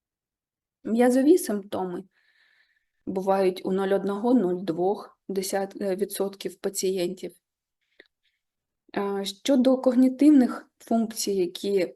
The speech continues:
міфічно знижуються, так взагалі нема того доказів. А цукровий діабет новий, вперше виявлений, виявляється лише у тих,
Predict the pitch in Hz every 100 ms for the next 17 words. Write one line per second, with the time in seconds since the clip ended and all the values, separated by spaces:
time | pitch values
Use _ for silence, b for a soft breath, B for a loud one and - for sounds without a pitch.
0 | _ 208 208 220 214 196 170 - _ _
1 | - 190 226 185 180 175 175 165 165 175
2 | 180 165 165 180 277 240 226 - - -
3 | 202 202 202 214 196 185 - - _ _
4 | _ _ _ _ _ _ _ _ _ 233
5 | 240 294 294 302 277 254 277 277 359 330
6 | 269 262 254 - - 202 - 196 196 190
7 | 175 175 175 180 185 190 185 180 - 185
8 | 175 180 180 180 247 320 -